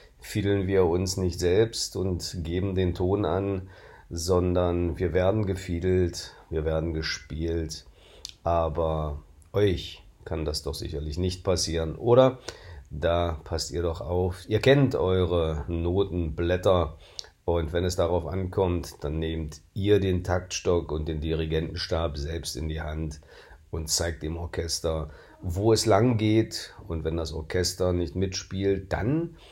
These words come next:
muss man auch als bewusster und selbstbewusster Dirigent einmal die Stirn haben, diesem Orchester im Graben vor sich die Stirn zu bieten, indem man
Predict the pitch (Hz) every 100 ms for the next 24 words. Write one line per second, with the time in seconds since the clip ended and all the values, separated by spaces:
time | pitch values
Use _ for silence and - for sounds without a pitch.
0 | - - 85 110 160 147 127 117 80 107
1 | 131 - 87 82 82 - 69 71 76 76
2 | 101 - - 107 90 82 85 123 - 127
3 | 120 120 - 104 107 98 95 95 117 -
4 | 110 104 92 85 78 - - - 127 143
5 | 147 110 107 98 101 110 117 117 113 -
6 | - - - 85 95 92 92 95 92 85
7 | 87 104 107 - 117 113 110 92 92 92
8 | 76 80 85 90 95 95 92 92 - -
9 | - - 101 92 92 90 90 82 - 82
10 | - 139 143 143 123 98 139 147 160 160
11 | 156 156 - - _ - 101 87 92 98
12 | 95 98 98